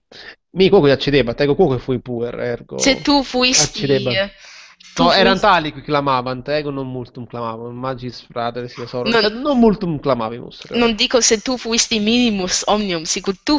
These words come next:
Speaker 2: fuisti Abigail, ergo tu furtasei
Speaker 1: No, ego fui maximus omnium.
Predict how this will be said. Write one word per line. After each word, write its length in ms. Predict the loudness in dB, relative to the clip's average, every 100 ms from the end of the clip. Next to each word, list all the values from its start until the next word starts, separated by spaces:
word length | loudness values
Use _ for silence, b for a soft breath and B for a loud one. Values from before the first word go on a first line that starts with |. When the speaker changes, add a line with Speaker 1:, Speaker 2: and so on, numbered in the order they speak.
| 0
Speaker 2:
fuisti 480 | -2 -2 -2 0
Abigail, 420 | 0 0 0 0 0
ergo 340 | -2 -2 -4
tu 140 | -6 -10
furtasei 880 | -10 -10 -4 -4 -2 -2 0 -2 0
Speaker 1:
No, 200 | 4 6
ego 200 | 8 6
fui 200 | 4 4
maximus 680 | 6 2 0 -10 -8 -8 -6
omnium. 580 | -8 -6 -12 -12 -14